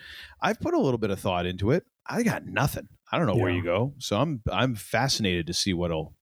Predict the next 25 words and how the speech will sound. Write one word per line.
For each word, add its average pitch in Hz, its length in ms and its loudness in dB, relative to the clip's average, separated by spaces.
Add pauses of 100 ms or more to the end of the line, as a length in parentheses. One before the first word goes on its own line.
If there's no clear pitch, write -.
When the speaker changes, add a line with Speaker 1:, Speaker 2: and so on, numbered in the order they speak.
(180)
Speaker 1:
what'll 95 300 0
happen 80 360 -4
next. - 520 -4 (260)
Speaker 2:
Nice. 107 400 -2 (360)
Speaker 1:
And - 60 -12 (720)
Speaker 2:
All 143 80 0
right, 147 80 6
Speaker 1:
actually, 147 200 4
you 156 60 4
Speaker 2:
next 135 120 2
Speaker 1:
remember, 170 180 4
Speaker 2:
one. 156 80 2 (340)
Speaker 1:
you 127 100 0
remember, 175 300 2
uh, 120 380 2
I 110 120 -4
can't 180 240 2
remember, 147 320 2 (160)
was 120 220 2
it 147 80 -2
Star 170 340 2
Trek 180 340 -2
Generations 113 1120 0 (800)
where 107 680 2 (600)
Kirk - 600 -2